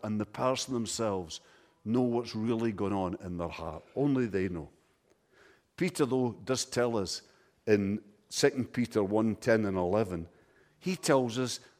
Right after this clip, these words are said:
that we can make our election, that we can make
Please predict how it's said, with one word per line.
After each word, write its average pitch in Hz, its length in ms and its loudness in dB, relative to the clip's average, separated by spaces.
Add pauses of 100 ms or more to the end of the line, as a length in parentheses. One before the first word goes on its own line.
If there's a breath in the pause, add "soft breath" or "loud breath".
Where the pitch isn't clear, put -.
(100)
that 147 180 0
we 135 140 0
can 160 720 2 (100)
make 160 560 6
our 139 240 2
election, 113 760 0 (280 soft breath)
that 160 140 8
we 147 200 0
can 160 640 4 (260 soft breath)
make 156 540 6